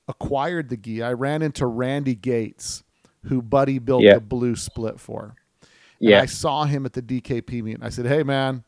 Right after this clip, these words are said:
Speaker 1: I gotta thank you for building that car." Now, we all know Buddy Held built the car.
Speaker 2: Yeah.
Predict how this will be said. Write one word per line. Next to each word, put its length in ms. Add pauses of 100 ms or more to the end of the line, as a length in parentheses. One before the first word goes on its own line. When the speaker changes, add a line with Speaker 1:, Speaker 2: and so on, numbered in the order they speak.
(720)
Speaker 1:
I 260
gotta 320
thank 540
you 160
for 200
building 420
that 220
car." 420
Now, 140
we 180
all 120
know 180
Buddy 280
Held 220
built 160
the 60
car. 400 (840)
Speaker 2:
Yeah. 200